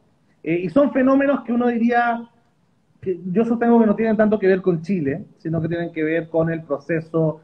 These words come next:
de las redes sociales, de, de la crítica al, al capitalismo empezó, que se empezó a desarrollar después de la crisis del dos mil ocho en Estados Unidos, ¿cierto? Eh,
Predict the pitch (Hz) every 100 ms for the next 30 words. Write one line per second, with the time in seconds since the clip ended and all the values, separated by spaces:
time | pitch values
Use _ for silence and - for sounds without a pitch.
0 | _ - _ 143 143 143 131 147 143 -
1 | - 214 214 208 190 175 170 165 160 156
2 | 156 147 147 147 190 160 160 165 151 151
3 | 147 147 143 143 147 175 170 165 151 -
4 | _ _ _ 156 151 147 165 160 - 156
5 | 147 165 156 160 151 156 160 160 165 156
6 | 147 160 160 165 160 151 143 139 147 143
7 | 147 175 180 165 156 156 - 208 233 208
8 | 190 170 190 160 202 208 - _ _ -
9 | 165 170 170